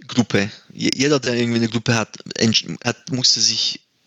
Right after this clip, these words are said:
halt irgendwie entscheiden. Es gibt keine neutrale. Also dann kann er, wenn er neutral sein will, dann geht er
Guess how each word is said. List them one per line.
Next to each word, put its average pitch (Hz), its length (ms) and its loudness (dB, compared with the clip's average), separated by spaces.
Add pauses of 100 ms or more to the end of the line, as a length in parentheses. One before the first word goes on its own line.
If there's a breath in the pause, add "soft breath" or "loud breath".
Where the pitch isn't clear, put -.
(100)
halt 113 260 -2
irgendwie 113 420 4
entscheiden. 110 560 -2
Es - 160 2
gibt - 160 -14
keine 104 260 -6
neutrale. 101 500 0 (920 soft breath)
Also - 300 0
dann 104 240 0
kann 120 180 0
er, 117 220 4
wenn 110 200 0
er 110 100 4
neutral 120 380 0
sein 123 200 0
will, 117 80 0
dann 113 160 2
geht 113 200 2
er 113 240 2